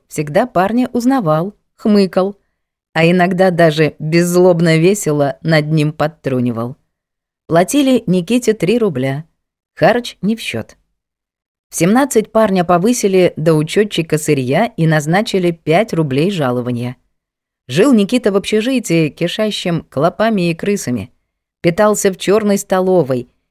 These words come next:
Вечерами прогуливался по улице с такими же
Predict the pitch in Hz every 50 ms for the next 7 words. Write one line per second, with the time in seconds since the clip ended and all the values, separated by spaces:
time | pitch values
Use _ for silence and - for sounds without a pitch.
0 | _ _ _ - 135 170 170 - 226 247 269 254 247 233 - - - 180 202 226
1 | 247 233 233 208 208 208 - 202 190 - 202 202 220 269 285 254 233 226 - 208
2 | 196 - - - - - 175 170 - 233 226 208 196 185 185 180 165